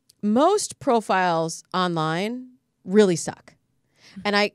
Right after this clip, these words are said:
can say this confidently because I look at probably more profiles than, than any of you. <laughs>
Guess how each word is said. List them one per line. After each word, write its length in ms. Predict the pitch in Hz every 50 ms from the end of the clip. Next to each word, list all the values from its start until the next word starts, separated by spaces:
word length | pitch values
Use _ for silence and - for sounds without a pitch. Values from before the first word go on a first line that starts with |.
| _ _ _
can 140 | - 226 214
say 220 | - 277 269 294
this 300 | 262 247 220 208 - -
confidently 720 | - - 220 226 233 233 - 220 208 - - 175 180 180
because 440 | 175 180 170 - 185 165 165 160 - -
I 240 | - 190 196 196 202
look 260 | 190 190 190 185 -
at 160 | 190 131 - - _ _
probably 280 | - 202 185 180 185
more 180 | 170 165 165 160
profiles 580 | - 170 151 147 - 143 143 143 139 143 139
than, 380 | - 143 143 143 147 - - -
than 140 | - 156 147
any 240 | 139 139 131 107 92
of 100 | 92 -
you. 200 | 65 - 139 - - - - - - - -
<laughs> 320 | 269 233 226 240 233 226